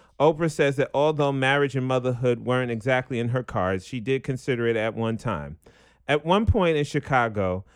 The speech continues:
I had bought an additional apartment because I was thinking, 'Well, if we get married, I'm going to need room for children.'"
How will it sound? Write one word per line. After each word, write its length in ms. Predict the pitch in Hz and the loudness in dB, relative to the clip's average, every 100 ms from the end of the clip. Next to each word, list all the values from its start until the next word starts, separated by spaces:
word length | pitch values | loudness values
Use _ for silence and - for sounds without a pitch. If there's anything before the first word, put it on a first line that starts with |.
| _ 131 | _ -2
I 80 | |
had 220 | 139 135 127 | 2 0 2
bought 200 | 139 127 | 0 0
an 80 | |
additional 560 | 127 117 135 139 147 131 110 | -4 -4 -4 -2 -4 -4 -2
apartment 600 | - 135 - 113 113 - | 2 2 2 -4 -4 -6
because 460 | 113 131 117 107 | -4 0 0 -2
I 140 | 101 113 | -2 0
was 180 | 113 - | 0 -2
thinking, 460 | 110 104 104 104 | -4 -4 -4 -2
'Well, 320 | 110 127 147 135 | 4 4 4 0
if 180 | 127 - | -4 -4
we 140 | 127 | -8
get 240 | 113 143 143 | 0 0 2
married, 400 | 131 123 120 107 | 0 2 0 -2
I'm 160 | 117 | -2
going 240 | 117 127 123 | 0 0 -2
to 100 | 120 | -4
need 240 | 117 117 | -4 -2
room 220 | 117 120 | -2 -2
for 160 | 110 - | -2 -6
children.'" 560 | - 165 104 76 69 | -2 -2 -2 -8 -12